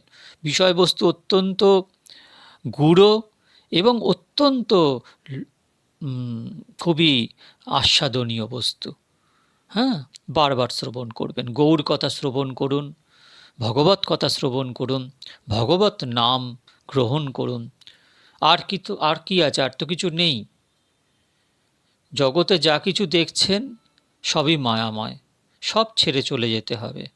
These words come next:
কাউকে বিশ্বাস করতে পারবেন না, কাউকে ভালোবাসলেও ঠকতে হবে।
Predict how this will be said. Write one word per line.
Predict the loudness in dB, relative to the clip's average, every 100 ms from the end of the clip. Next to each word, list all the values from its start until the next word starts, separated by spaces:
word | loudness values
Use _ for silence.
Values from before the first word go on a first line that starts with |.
| _ _ _ _
কাউকে | 0 2 2
বিশ্বাস | 2 2 2 2 0
করতে | -2 -4 -6
পারবেন | -2 -2 0 -2 -4
না, | -6 -8 -2
কাউকে | 0 0 -2
ভালোবাসলেও | -6 -2 -2 0 0 -2 -6 -8 -8 -14 _ _ -4
ঠকতে | -4 -4 -6 -8
হবে। | -8 -10